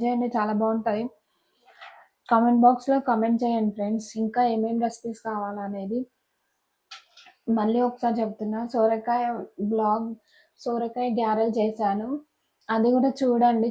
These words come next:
చూడని వాళ్ళు ఎవరైనా ఉంటే తప్పకుండా మా ఛానల్ని సబ్స్క్రైబ్ చేయండి. కామెంట్ చెప్-, కామెంట్ చేసిన వాళ్ళకి very, very thank you, thank you so much అన్నమాట. ఇంకా ఏం, ఇంకా అంతే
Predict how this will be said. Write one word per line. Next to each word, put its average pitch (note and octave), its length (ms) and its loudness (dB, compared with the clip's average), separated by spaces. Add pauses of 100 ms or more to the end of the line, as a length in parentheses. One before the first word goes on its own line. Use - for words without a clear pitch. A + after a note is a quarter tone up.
చూడని A3+ 340 2
వాళ్ళు A#3 240 -6
ఎవరైనా G#3+ 300 -6 (120)
ఉంటే G#3 220 -8 (720)
తప్పకుండా A#3+ 540 4
మా B3 40 4 (100)
ఛానల్ని A3 440 0
సబ్స్క్రైబ్ A3 460 -6
చేయండి. A3 420 -2 (640)
కామెంట్ B3+ 400 4
చెప్-, B3 200 4 (220)
కామెంట్ A#3+ 360 4
చేసిన B3 220 2 (120)
వాళ్ళకి A#3 500 -2 (560)
very, A#3 320 -2
very A#3 300 2
thank A3 320 0
you, A#3+ 160 0
thank A3 260 -2
you A#3+ 140 -2
so A3 80 -2 (120)
much A3+ 260 -8
అన్నమాట. G3+ 360 -10 (1300)
ఇంకా A#3 280 4 (120)
ఏం, A#3 140 0 (340)
ఇంకా A#3 300 2 (1300)
అంతే A#3+ 200 4